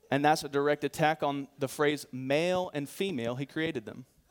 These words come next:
All the, isn't this incredible just to see how the enemy strategically is attacking everything that God set in place from the very beginning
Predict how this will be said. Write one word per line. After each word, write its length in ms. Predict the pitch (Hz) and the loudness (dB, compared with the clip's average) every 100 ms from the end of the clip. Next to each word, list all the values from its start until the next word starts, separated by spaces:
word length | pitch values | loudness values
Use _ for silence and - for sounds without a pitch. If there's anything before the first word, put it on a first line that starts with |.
| _ _ _ _ | _ _ _ _
All 200 | - 208 | -4 -2
the, 160 | 208 147 | 2 2
isn't 220 | 262 330 | 2 0
this 180 | 277 - | -2 -2
incredible 560 | 254 - 196 233 214 202 | -6 -6 -4 -2 -2 -4
just 240 | 196 - | -6 -8
to 80 | 143 | -8
see 380 | - - 220 - - - - | -6 -4 -4 -6 -10 -16 0
how 120 | 185 | 4
the 180 | 160 170 | 4 2
enemy 460 | 214 196 139 117 - _ | 0 0 -2 -2 -10 _
strategically 960 | - 190 180 - 277 269 185 - 135 | -2 -2 -2 0 0 2 -2 0 2
is 140 | 131 135 | 2 0
attacking 640 | 131 - 185 175 127 127 | -4 -2 -2 -2 -6 -4
everything 840 | - 196 190 208 202 - 208 151 117 | 0 0 0 -8 -8 -4 -2 -2 -2
that 200 | 123 120 | -4 -2
God 300 | 131 143 131 | -2 -2 -4
set 260 | - 156 | -2 -2
in 140 | 139 131 | -2 -8
place 400 | - 160 123 - | -6 -4 -4 -6
from 160 | 135 | -10
the 80 | 123 | -8
very 280 | 110 135 139 | -4 -2 -2
beginning 500 | 131 120 131 110 101 | -6 -4 -4 -4 -10